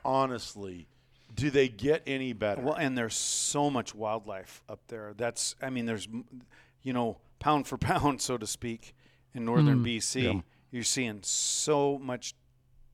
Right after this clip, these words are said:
Speaker 2: uh, variety. Uh, it's just, it's just, uh, if you haven't seen that, you know, I mean, you can be in moose, elk, uh, one flavor of sheep or another, mountain goat, grizzly bear,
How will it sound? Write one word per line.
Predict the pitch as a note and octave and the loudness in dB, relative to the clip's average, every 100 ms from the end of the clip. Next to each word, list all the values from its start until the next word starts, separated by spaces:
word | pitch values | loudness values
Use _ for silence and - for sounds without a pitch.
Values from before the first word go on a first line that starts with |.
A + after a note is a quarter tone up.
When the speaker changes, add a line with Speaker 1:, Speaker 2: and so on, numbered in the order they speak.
| _ | _
Speaker 2:
uh, | C3 A#2 | -8 -8
variety. | G#2 A2 G#2 A2 A#2+ A2+ G#2 G2 - _ _ _ _ _ | -8 -8 -2 0 0 -2 -8 -18 -20 _ _ _ _ _
Uh, | A#2 A2 A2+ | -8 -8 -10
it's | G#2+ - | -10 -6
just, | C#3 - - _ - _ _ | -4 -4 -8 _ -20 _ _
it's | A2 - | -12 -8
just, | C3 - - - | -4 -4 -6 -8
uh, | B2 A2+ A#2 - - _ | -6 -6 -8 -16 -20 _
if | - A2 B2+ | -14 -10 -2
you | |
haven't | C3 C3+ A2+ | 0 0 -2
seen | - C#3 B2+ | -4 -4 -4
that, | G#2+ G#2+ | -4 -6
you | A#2 | -8
know, | A2 A2+ | -8 -8
I | |
mean, | A#2 A2+ | -6 -8
you | |
can | G#2+ A2 | -10 -10
be | G#2 | -8
in | A2+ G#2 | -8 -6
moose, | A2+ C3+ C#3+ - - - _ _ _ _ | -4 -2 -2 -4 -6 -10 _ _ _ _
elk, | D3 D3 D3+ - - - _ _ _ _ | 2 4 2 -2 -16 -20 _ _ _ _
uh, | B2 A#2 G#2 G#2 - - - - | -6 -6 -6 -10 -16 -20 -20 -12
one | B2+ C3+ C3 | 0 0 0
flavor | - - - - C#3+ C3+ B2 B2+ | -6 -20 -20 -6 0 0 0 -2
of | A2 | -4
sheep | - - C3 - | -6 -4 -4 -4
or | B2+ | -4
another, | A#2 A#2 A#2+ B2+ | -2 -2 -2 -4
mountain | A#2 A2 B2+ C3 | -4 -4 -4 -6
goat, | A#2 A#2 B2 B2+ - | -8 -2 -2 -2 -8
grizzly | - C3+ A#2 B2 | -4 -4 -2 -6
bear, | A2+ A#2+ A#2 | -4 -4 -4